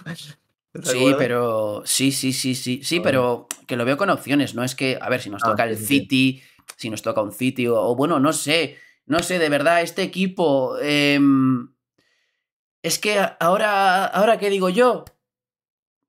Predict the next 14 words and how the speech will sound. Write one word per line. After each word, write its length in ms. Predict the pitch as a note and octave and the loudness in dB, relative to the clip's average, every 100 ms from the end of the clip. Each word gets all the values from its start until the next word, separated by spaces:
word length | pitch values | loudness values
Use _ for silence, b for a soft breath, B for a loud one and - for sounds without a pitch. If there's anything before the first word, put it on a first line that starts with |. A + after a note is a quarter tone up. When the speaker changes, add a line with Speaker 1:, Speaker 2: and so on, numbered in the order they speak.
| _ _ _ | _ _ _
Speaker 2:
Joder, 380 | - E3 F#3 G#3 | -4 -2 0 0
que 80 | F#3 | 0
hemos 240 | G3 G3+ | 0 0
eliminado 460 | F#3+ F3+ E3+ F3 F#3+ | -2 -2 0 2 4
al 120 | F#3+ | 2
Madrid 520 | F3+ E3 F3+ F#3 F3+ | 2 0 2 0 2
en 140 | E3+ D#3+ | 0 0
Copa, 840 | F#3+ G#3 G3+ G#3+ G#3 G#3 A#3+ - _ - | -2 0 0 2 2 0 -2 -8 _ -10
hemos 320 | F3 E3 F3 | -6 -4 -4
eliminado 360 | E3+ E3+ F3 F3 | -2 -2 0 0
al 100 | F3+ | 0
Inter 260 | F#3 E3+ | -2 -2
en 140 | D#3+ D3 | -2 -2
Champions. 920 | G3 G3+ F#3+ G3+ G3+ G#3 F#3+ - | 0 -2 -4 -4 -2 -4 -8 -10